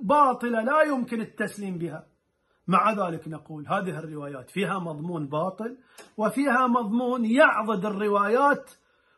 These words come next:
والأدلة القطعية الواردة في ولادة الإمام المهدي، فإنها تشترك بأجمعها في أصل ولادة الإمام، ومن هذه الجهة تكون عاضدة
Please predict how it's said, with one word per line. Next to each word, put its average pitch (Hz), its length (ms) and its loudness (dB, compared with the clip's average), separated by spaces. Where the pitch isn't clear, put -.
والأدلة 226 760 4
القطعية 233 600 0
الواردة 262 440 2
في 247 180 -6
ولادة 240 500 0
الإمام 202 340 -6
المهدي، 180 320 -8
فإنها 220 400 -2
تشترك 208 580 -6
بأجمعها 220 640 -8
في - 220 -12
أصل 226 300 -6
ولادة 190 500 -10
الإمام، 175 420 -12
ومن 330 420 2
هذه 277 500 4
الجهة 240 640 0
تكون 233 640 0
عاضدة 170 1000 2